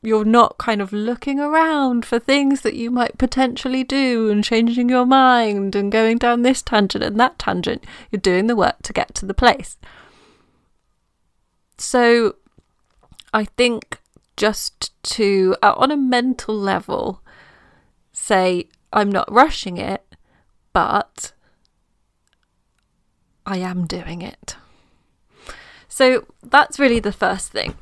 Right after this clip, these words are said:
Let me tuck my chair in. Um, the first thing is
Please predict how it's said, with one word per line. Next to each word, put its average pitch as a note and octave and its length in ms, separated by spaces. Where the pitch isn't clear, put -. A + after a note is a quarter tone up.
Let - 160
me G3 100
tuck - 180
my G3 100
chair F#3 300
in. A3 140
Um, A3 340
the A#3 60
first A3 440
thing - 240
is G#3 360